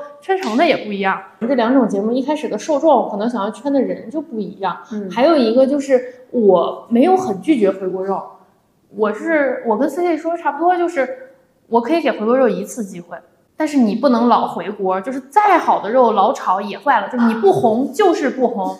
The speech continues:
Speaker 2: <laughs>
Speaker 1: 你就说一次没红，可能是命不好，如果你次次回锅，次次不红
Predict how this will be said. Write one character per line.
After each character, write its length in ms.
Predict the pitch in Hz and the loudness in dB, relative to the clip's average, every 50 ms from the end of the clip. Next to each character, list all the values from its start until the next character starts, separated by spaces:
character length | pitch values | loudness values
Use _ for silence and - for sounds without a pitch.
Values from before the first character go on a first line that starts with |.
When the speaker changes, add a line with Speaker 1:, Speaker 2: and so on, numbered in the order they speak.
| - 330 403 | -8 -6 -6
Speaker 2:
<laughs> 180 | 415 - - | -6 -6 -4
Speaker 1:
你 60 | 240 | 0
就 60 | 269 320 | 0 2
说 140 | 320 392 | 4 4
一 240 | 381 311 247 240 320 | 2 4 2 2 2
次 260 | 349 - - 415 339 | 2 2 2 0 0
没 200 | 294 240 233 247 | 2 2 0 0
红， 280 | 254 254 226 214 226 240 | 2 0 0 0 0 -2
可 100 | 233 214 | -4 -4
能 140 | 202 220 247 | -6 -4 -6
是 80 | 294 | -6
命 280 | 311 359 415 403 294 240 | -4 -2 -2 0 0 0
不 60 | 240 | -2
好， 200 | 226 220 208 175 196 | -2 -2 -4 -4 -4
如 80 | 262 | -4
果 120 | 285 330 349 | -6 -4 -4
你 140 | 277 - | -6 -6
次 200 | - - - 381 | -8 -8 -8 -8
次 140 | - - 302 | -6 -4 -4
回 160 | 269 269 240 | -2 -2 -2
锅， 120 | 240 269 277 277 | 0 0 0 0
次 160 | - - 339 | -2 -8 -12
次 140 | 294 269 247 | -12 -10 -8
不 100 | 247 - | -8 -6
红 280 | - 196 180 180 - | -6 -6 -6 -8 -8